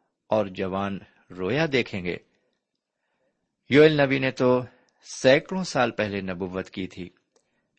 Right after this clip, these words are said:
یہاں پر یہ نبوت پوری ہو رہی تھی کہ یہ رسول روح پاک سے یعنی روح القدس سے بھر گئے تھے اور غیر زبانیں بول رہے تھے، جنہیں وہاں پر موجود ہر ملک کے لوگ سمجھ رہے تھے۔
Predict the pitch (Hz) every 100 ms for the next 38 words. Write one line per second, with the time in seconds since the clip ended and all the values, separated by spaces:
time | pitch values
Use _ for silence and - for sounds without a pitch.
0 | - 123 147 139 117 110 104 98 95 95
1 | 101 - _ _ 135 151 147 98 95 92
2 | 95 - 98 92 _ - 95 92 92 92
3 | - 127 147 165 - _ _ _ - 95
4 | 95 92 95 92 _ _ _ _ - 107
5 | 143 - - 143 160 _ _ - 95 92
6 | 90 92 - 101 90 90 - 123 92 -
7 | 127 101 92 92 90 87 - - _ -
8 | 143 175 - _ 92 92 90 87 90 90
9 | 101 139 - - 98 90 85 90 - 92
10 | - _ _ _ _ _ 123 165 160 101
11 | 98 - 95 92 90 98 151 151 - _
12 | - 143 175 139 113 120 - 104 95 101
13 | 143 147 - _ - - 98 90 87 90
14 | 90 92